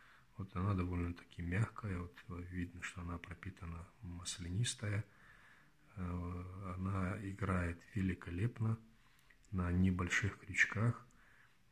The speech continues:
э, на небольших ямах, э, вообще и при падении сыпется, и, э, свою функцию выполняет. Цвет,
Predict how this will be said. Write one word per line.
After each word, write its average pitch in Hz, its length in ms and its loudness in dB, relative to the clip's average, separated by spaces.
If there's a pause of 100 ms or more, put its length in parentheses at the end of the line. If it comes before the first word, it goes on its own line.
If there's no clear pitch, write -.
э, 90 300 0
на 87 920 0
небольших 92 800 2
ямах, 107 680 4
э, 92 60 -6 (540)
вообще 90 460 0 (260)
и 92 260 -4
при 87 180 -4
падении 110 640 6
сыпется, 95 800 0 (1160)
и, 104 360 4
э, 87 600 -8
свою 95 520 2
функцию 101 520 0
выполняет. 90 680 0
Цвет, - 440 0